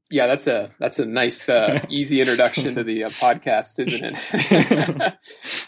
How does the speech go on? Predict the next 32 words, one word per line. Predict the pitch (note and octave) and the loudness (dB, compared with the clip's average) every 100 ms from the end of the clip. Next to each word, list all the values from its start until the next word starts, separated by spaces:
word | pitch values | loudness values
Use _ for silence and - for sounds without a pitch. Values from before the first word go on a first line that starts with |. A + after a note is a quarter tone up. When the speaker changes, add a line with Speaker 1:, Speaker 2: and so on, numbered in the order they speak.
| _ | _
Speaker 1:
Um, | E3+ F#3 F#3+ F#3 F3+ F3+ F3 E3 D#3 F3+ - _ - | 4 8 8 6 0 -8 -8 -10 -14 -16 -20 _ -2
you | E3+ | 0
know, | D#3+ D3 | 4 4
I'm, | D3+ | 4
I'm | D3+ D3 | 0 -2
tempted | F#3+ G3 F3 | -4 -2 -2
to | D#3+ | 0
say, | - C#3 B2 - | 2 2 0 0
"I | A#2+ | 0
don't | A#2+ A#2 A2 A#2 | 2 0 -4 -6
know." | A2+ A2 - - - _ _ _ | -4 -4 -4 -6 -10 _ _ _
Um, | C3 C3 B2 A#2 A2+ G#2+ C#3 _ - | 4 6 6 2 -4 -14 -18 _ -6
and | C#3 | 0
I'm | C#3 | 4
also | D#3+ E3 | 4 4
tempted | D#3 C#3+ D3 C#3+ | 0 -2 -4 -4
to | |
say | A#2+ - A#2 | -2 0 -2
yes | A2+ A#2+ A#2+ - - - | -2 0 0 2 -2 -4
and | - B2+ B2+ B2 - | -8 -4 -4 -6 -10
no. | A#2+ G#2 - - _ _ _ - - _ - | -10 -10 -12 -18 _ _ _ -20 -20 _ 2
Um, | C3+ B2 A#2 A2 G#2+ G2+ - _ _ - - _ - | 4 6 4 0 -6 -10 -14 _ _ -8 -8 _ 0
and | C#3+ | 2
I | |
think, | D3 A#3+ A3+ | 4 0 0
why | - D#3 | 0 2
don't | F#3 | 4
I | E3+ | 2
start | - D3+ C3 | 2 0 0
with | A#2 | -6
yes? | - - - - - - - | -8 -10 -8 -8 -10 -12 -20
Because, | - B2+ A#2 A2+ - | -4 -2 0 -4 -6